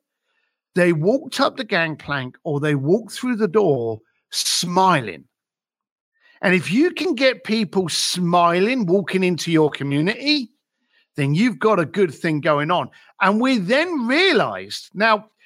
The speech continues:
I was a doorman for many years, and believe it or not, the last thing I ever wanted to do was to start dancing with someone. I didn't want to be throwing fists, 'cause no matter how good you are, there's always a lucky punch that ruins your night, okay?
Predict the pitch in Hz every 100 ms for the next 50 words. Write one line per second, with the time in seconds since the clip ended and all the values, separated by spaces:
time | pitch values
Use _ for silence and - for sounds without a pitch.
0 | - 233 311 247 208 180 220 196 165 170
1 | 175 165 156 143 101 101 131 160 285 294
2 | 214 160 170 147 - - _ _ 190 202
3 | 240 302 277 - 233 208 196 190 160 165
4 | 165 156 160 151 165 147 143 - 143 -
5 | 156 147 151 147 143 135 120 110 131 120
6 | 113 165 240 285 247 269 254 175 151 156
7 | 127 117 113 120 - - - - _ -
8 | - 220 185 262 247 240 247 302 214 240
9 | 180 226 208 160 151 - _ _ _ 190
10 | 202 262 269 214 226 214 202 160 202 185
11 | - 180 185 175 143 143 123 98 _ _
12 | _ _ 165 123 165 185